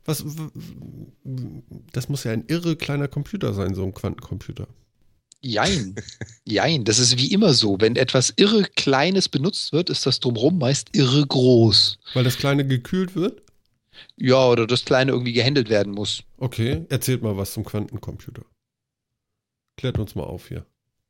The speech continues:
Speaker 1: Was,
Speaker 3: Der
Speaker 1: was soll
Speaker 3: Quant-
Speaker 1: denn das Tolles sein? Ist der irre schnell? M-, macht er mich irgendwie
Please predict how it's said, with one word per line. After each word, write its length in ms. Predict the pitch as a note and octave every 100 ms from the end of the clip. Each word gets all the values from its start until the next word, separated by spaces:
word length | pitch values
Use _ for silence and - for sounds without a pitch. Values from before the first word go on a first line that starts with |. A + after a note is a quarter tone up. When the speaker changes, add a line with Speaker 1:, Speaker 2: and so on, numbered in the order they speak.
| _ - - - - _ _ -
Speaker 1:
Was, 180 | A#2+ -
Speaker 3:
Der 120 | B2+
Speaker 1:
was 60 | A#2+
soll 100 | C3+
Speaker 3:
Quant- 80 | B2+
Speaker 1:
denn 100 | B2
das 140 | A#2
Tolles 240 | - B2 A#2
sein? 200 | A2+ G#2
Ist 140 | -
der 120 | -
irre 180 | C3+ B2+
schnell? 580 | - C3+ C#3+ E3+ G3+ G3+
M-, 580 | E3 D3+ - A2+ E2+ B2
macht 200 | C3 -
er 60 |
mich 180 | D3 C3
irgendwie 600 | - C#3+ C3+ C3+ C3 B2+